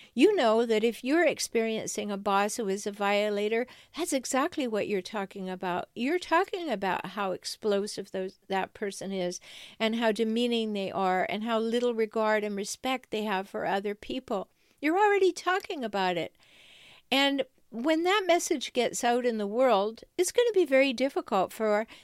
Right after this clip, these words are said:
that company to get good staff and certainly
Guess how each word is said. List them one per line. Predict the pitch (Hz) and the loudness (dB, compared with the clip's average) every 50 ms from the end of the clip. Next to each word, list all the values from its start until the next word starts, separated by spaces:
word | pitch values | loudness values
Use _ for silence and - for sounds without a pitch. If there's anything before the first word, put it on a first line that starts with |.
| _ _ - | _ _ 2
that | 226 233 233 190 | 2 2 2 2
company | - - - 285 262 269 - - 294 254 220 214 220 | -4 -6 -4 -2 -2 -2 -2 -2 0 0 0 0 -2
to | 220 220 | -4 -4
get | 208 - 233 226 - 202 196 | -4 0 0 0 0 -2 -4
good | - 247 247 233 208 - | -2 0 0 0 0 -2
staff | - - - - 233 247 262 240 190 190 220 - - - - - | -4 -4 -4 -4 -2 0 2 2 2 2 0 -2 -8 -12 -6 -2
and | 220 220 220 214 | -2 -2 0 -2
certainly | - - - 349 - 403 359 330 254 220 202 190 196 | -2 -2 -2 -4 -4 -4 -2 -2 0 0 0 -2 -4